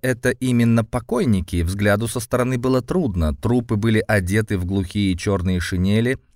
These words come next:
на их кистях красовались перчатки грубой кожи, а на лицах были устаревшие варианты английских глухих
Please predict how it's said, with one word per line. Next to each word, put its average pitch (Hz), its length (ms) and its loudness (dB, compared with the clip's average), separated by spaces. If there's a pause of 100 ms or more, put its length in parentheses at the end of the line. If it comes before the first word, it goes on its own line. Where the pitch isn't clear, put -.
на 101 160 2
их 98 180 0
кистях 98 540 -2
красовались 90 680 -2
перчатки 90 760 -4
грубой 85 560 0
кожи, 113 560 -2
а - 120 2
на 127 120 2
лицах 165 420 -2
были 147 400 2
устаревшие 131 720 0
варианты 117 580 0
английских 107 880 0
глухих 101 580 -2